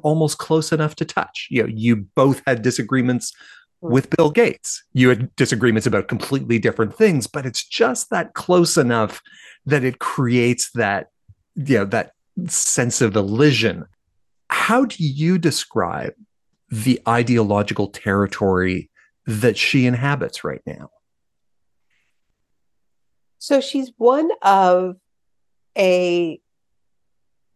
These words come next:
Speaker 2: small, but not insignificantly small, group of high-profile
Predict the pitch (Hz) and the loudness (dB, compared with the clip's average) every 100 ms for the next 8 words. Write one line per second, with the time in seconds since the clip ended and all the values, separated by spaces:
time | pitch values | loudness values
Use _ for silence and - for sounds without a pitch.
0 | _ - - 226 233 240 254 302 339 - | _ -16 -2 4 6 6 4 0 -4 0
1 | 247 233 220 - 226 226 202 214 208 196 | 0 2 0 0 -2 -2 -4 -2 -2 -2
2 | 175 156 180 - 175 156 170 180 170 175 | -2 -2 -8 -2 2 4 2 -2 -2 -2
3 | 180 - - - 175 165 165 170 - - | -2 -6 -10 -2 0 0 -2 -6 -10 -8
4 | 185 180 185 - 185 185 190 175 175 175 | -2 0 -2 -2 -2 0 0 2 0 0
5 | 180 | -4